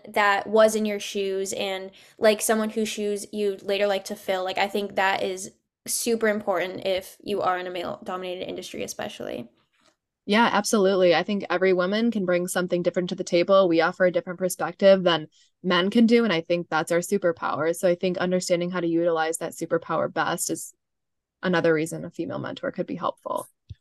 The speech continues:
Speaker 1: Mm-hmm. Yeah, I love the superpower bit. Like, women
Speaker 2: <laughs>
Speaker 1: are, honestly, we have so many
Speaker 2: We are powerful.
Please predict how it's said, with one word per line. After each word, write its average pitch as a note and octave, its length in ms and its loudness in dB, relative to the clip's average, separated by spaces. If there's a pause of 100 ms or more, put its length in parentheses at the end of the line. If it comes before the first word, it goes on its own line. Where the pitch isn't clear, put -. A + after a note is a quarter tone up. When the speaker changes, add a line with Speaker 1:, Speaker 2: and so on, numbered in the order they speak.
(160)
Speaker 1:
Mm-hmm. A3 380 -2 (420)
Yeah, G#3 260 -2
I A#3+ 120 6
love D4+ 360 6
the C4 60 -2
superpower G#3+ 600 -2
bit. E3+ 260 -2
Like, A3 180 6
women B3 440 4
Speaker 2:
<laughs> - 60 -2
Speaker 1:
are, A3 520 -2 (360)
honestly, G#3 300 -6
we G3+ 80 0
have G3 140 0
so G3+ 120 -4
many A3+ 120 8
Speaker 2:
We D4 100 12
are D#4+ 140 8
powerful. B3 800 4